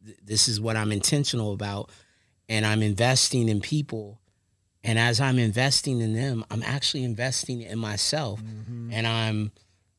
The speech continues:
Speaker 1: I'm going, I'm, I'm, this, yeah, this shit is wildly therapeutic. And, um, I'm, again, I'm just so thankful for it, man. Um,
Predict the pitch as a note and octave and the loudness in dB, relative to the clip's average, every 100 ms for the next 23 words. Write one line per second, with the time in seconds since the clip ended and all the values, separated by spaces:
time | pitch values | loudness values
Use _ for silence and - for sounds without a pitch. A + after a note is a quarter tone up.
0 | - G#2+ B2 A2+ B2 B2+ C3 - A#2+ B2 | -4 2 2 2 0 0 0 2 4 4
1 | A#2 A2+ - A2+ A#2 A#2 - F#2 G2+ G#2 | 2 0 -2 0 2 -2 -6 -12 -12 -4
2 | D3 - - - - A#2+ C3 G#2 C3 - | 0 2 2 -2 -8 -2 -2 0 0 0
3 | D#3 B2+ G#2+ G2 G2 G#2+ A#2 B2+ B2 A2+ | 0 0 -4 -6 -10 -2 0 2 0 -2
4 | A2+ G#2+ A#2 A2+ G#2+ - A#2 A#2+ F#2+ - | -6 -6 -2 0 -2 -2 0 2 0 -4
5 | - - G#2+ G#2+ G#2+ G#2+ G#2 G2+ G2 G2 | -18 -8 -4 -2 -2 -2 -4 -6 -6 -8
6 | A2 _ _ _ _ _ _ _ _ _ | -10 _ _ _ _ _ _ _ _ _
7 | _ _ _ _ _ _ - C3 - A#2+ | _ _ _ _ _ _ -4 -2 -2 2
8 | D#3+ D3+ C3+ C#3 B2+ - A#2+ A2 A#2 B2 | 4 6 4 2 4 4 2 0 2 0
9 | - G#2+ - G#2+ G2 G2 G#2 G#2+ G#2+ A2 | 0 -6 -4 -4 -4 -2 0 0 0 -4
10 | G2 G2+ G2 F#2+ F#2 G2+ | -6 -4 -2 -4 -6 -8